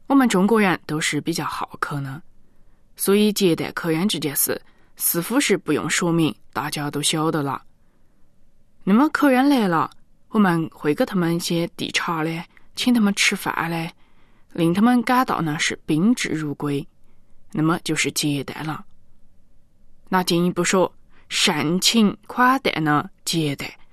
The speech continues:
诚恳呢热情的接待呢，也就是款待了。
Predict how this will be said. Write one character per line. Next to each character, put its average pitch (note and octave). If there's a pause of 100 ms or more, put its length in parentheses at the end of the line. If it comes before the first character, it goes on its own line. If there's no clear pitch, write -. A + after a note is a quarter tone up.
(220)
诚 G#3+
恳 C4+
呢 E3 (320)
热 G#3+
情 G#3
的 A#3
接 G#3+
待 -
呢， C3+ (420)
也 D#3+
就 D#3+
是 -
款 D#3+
待 -
了。 -